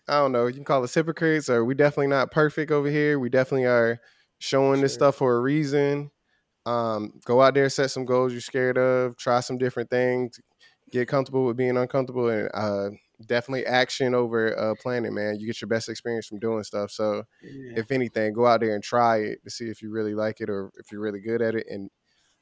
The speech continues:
Speaker 1: measure it. I need that for myself. Measure it. Put it somewhere, look at it, measure it. What about
Speaker 2: Yeah,
Speaker 1: you?
Speaker 2: absolutely. Uh,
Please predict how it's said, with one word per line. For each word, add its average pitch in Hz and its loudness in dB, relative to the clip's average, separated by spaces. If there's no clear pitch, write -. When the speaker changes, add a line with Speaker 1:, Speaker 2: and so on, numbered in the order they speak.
Speaker 1:
measure 110 -2
it. - -12
I 123 0
need 123 -2
that 110 2
for 110 -12
myself. 101 -6
Measure 120 -2
it. - -8
Put 135 -2
it 131 -4
somewhere, 127 -6
look 120 -6
at 120 0
it, 110 -8
measure 107 -4
it. - -16
What 120 -10
about 113 0
Speaker 2:
Yeah, - -2
Speaker 1:
you? 104 -6
Speaker 2:
absolutely. 131 -8
Uh, 160 4